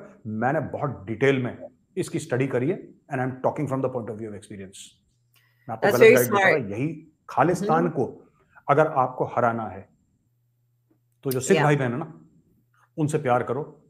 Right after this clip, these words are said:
Speaker 1: बुजुर्ग सिख हैं, उनकी इज्जत करो, गुरुद्वारा साहब की इज्जत करो, गुरु ग्रंथ साहब की इज्जत करो, सिख गुरुओं की इज्जत करो।
Speaker 2: हम्म।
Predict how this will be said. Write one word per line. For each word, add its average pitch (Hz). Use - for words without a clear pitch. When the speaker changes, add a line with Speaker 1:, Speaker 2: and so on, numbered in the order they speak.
Speaker 1:
बुजुर्ग 123
सिख -
हैं, -
उनकी 127
इज्जत 113
करो, 156
गुरुद्वारा 120
साहब 131
की 131
इज्जत 117
करो, 143
गुरु 120
ग्रंथ 120
साहब 117
की 120
इज्जत 107
करो, 143
सिख -
गुरुओं 117
की 107
इज्जत 98
करो। 127
Speaker 2:
हम्म। 156